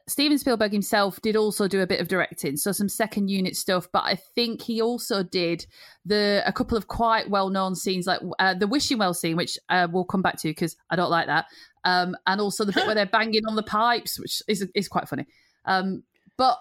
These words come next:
Speaker 1: if you think about what that might have been like for, <laughs> for Richard Donner, <laughs> for instance, if your producer is also a director and a very famous one and a very good one, then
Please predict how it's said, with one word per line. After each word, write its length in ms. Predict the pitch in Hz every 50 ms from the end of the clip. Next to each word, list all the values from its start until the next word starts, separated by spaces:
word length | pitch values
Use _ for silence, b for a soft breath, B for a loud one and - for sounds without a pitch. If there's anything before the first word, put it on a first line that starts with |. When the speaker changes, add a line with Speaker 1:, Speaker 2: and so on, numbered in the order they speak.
| - -
Speaker 1:
if 180 | - 294 - 302
you 100 | 311 302
think 200 | - 330 311 294
about 200 | 254 240 - 202
what 140 | 226 - -
that 140 | 220 - 208
might 160 | 220 220 -
have 120 | - 202
been 200 | - 214 208 208
like 380 | 208 202 202 185 180 - - - -
for, 180 | - - 226
<laughs> 260 | 226 202 233 214 - -
for 120 | 208 202
Richard 340 | 214 233 - - 240 196 175
Donner, 320 | 254 285 330 233 175 226 - - - 277
<laughs> 200 | - - 302 -
for 140 | - 262 269
instance, 560 | 262 285 226 - - - - 254 269 254 262 B B B B B B B
if 140 | 226 254 247
your 180 | 254 302 302 -
producer 520 | - 285 208 - 254 254 247 247 - 233 220
is 100 | 220 220
also 240 | 220 214 214 220 202
a 40 | 185
director 500 | 175 202 196 226 - - - - 170 - - -
and 180 | 202 208 202
a 20 | 190
very 160 | 196 190 185
famous 380 | 180 - 190 185 175 170 -
one 120 | 185 180 180 -
and 160 | - - 427
a 40 | 427
very 180 | 392 427 415 359
good 200 | 370 392 370 -
one, 260 | 196 - - 196 220 B B B B B _ -
then 340 | 208 202 202 202 202 196